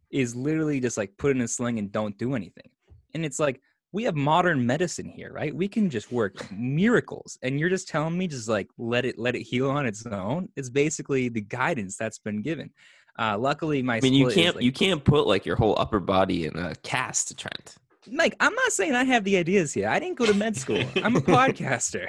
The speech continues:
Speaker 1: <laughs> right? Like, this, I'm a running podcaster. But somebody had to figure out a better solution to healing a collarbone break rather than just, like, "Oh, just try to not move it for, you know, a couple of months
Speaker 2: <laughs>
Speaker 1: and see if it heals." That's, like, the guidance that was given. And if it doesn't heal,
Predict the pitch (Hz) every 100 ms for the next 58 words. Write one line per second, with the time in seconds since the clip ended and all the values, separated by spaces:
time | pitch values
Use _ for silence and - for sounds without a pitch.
0 | - - 202 196 247 - 220 208 226 233
1 | 233 202 185 190 208 349 262 170 185 185
2 | 120 107 - 92 - - - 190 - 220
3 | 254 359 208 165 156 185 160 165 - 131
4 | 123 165 165 - 147 151 175 - 101 _
5 | _ - 143 - 180 170 143 - 131 -
6 | 143 185 131 104 95 98 85 - _ _
7 | _ - 139 143 143 135 143 127 - 151
8 | - 240 226 165 - 185 180 185 180 123
9 | 143 170 107 - - 92 87 - _ -
10 | 110 101 90 - - - 107 98 101 90
11 | - _ 107 - 131 147 135 117 156 170
12 | 101 - - 170 190 190 180 165 - 175
13 | 165 160 151 156 170 - 175 175 147 190
14 | 226 170 147